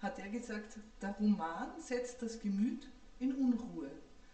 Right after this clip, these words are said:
Mit se-, seinen feurigen Ausdrücken und freien Vorstellungen, Lüsternheit und Brunst nimmt er den Kopf ganz im Arrest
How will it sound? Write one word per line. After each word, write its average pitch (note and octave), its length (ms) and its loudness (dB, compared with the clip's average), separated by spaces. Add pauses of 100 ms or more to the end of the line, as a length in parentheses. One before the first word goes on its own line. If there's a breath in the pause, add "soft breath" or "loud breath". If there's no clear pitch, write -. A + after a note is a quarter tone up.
(180 loud breath)
Mit G#3 160 2
se-, G#3 360 -2
seinen G#3+ 320 4
feurigen C#4 720 0
Ausdrücken D4+ 720 -4 (140)
und A3+ 160 2
freien G3 600 -2
Vorstellungen, A#3+ 840 2 (720 loud breath)
Lüsternheit A#3+ 760 4
und F#3+ 260 0
Brunst - 540 -2 (760 loud breath)
nimmt C#4 360 6
er B3+ 80 4
den G#3 200 2
Kopf - 400 -4 (140)
ganz G3 500 0
im G3+ 180 -4
Arrest D#3 480 -10